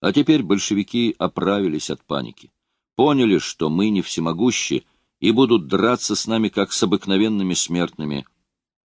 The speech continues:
Марков длинно выругался и взмахнул нагайкой. Увидел Романовского. Чёрт знает что, раздёргали мой кубанский полк, а меня вместо инвалидной команды к обозу пришили.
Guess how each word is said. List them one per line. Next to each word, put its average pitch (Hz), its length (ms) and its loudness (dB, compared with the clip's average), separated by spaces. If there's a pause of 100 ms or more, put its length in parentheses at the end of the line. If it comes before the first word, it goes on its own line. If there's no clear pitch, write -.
(280)
Марков 82 500 -4
длинно 78 640 -6
выругался 104 840 -4 (280)
и - 100 -2
взмахнул 69 640 -6
нагайкой. - 600 -14 (840)
Увидел 113 580 4
Романовского. 92 840 0 (520)
Чёрт - 480 -4
знает 90 320 -2
что, - 320 0
раздёргали 101 720 2
мой 107 200 2
кубанский 110 640 0
полк, 139 440 0 (280)
а 101 140 2
меня 147 320 4
вместо 117 460 2
инвалидной 127 680 4
команды 120 520 2
к - 80 -2
обозу 117 400 2
пришили. 82 560 0